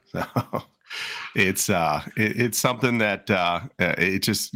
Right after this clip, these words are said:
you know, it, I, I do, I can't say it's nice that the mempool doesn't look as congested these days. So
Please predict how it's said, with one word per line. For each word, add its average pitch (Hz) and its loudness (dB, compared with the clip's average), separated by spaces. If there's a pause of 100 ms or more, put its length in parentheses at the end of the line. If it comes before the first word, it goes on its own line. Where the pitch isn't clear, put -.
(120)
you 104 4
know, 98 0
it, 104 0
I, 117 0
I 117 2
do, 131 0
I 135 2
can't 151 0
say 127 0
it's 98 -4
nice 107 0
that 110 -4
the - 0
mempool 90 0
doesn't 76 -2
look 78 -4
as - -4
congested - -2
these - -8
days. - -4
So - -4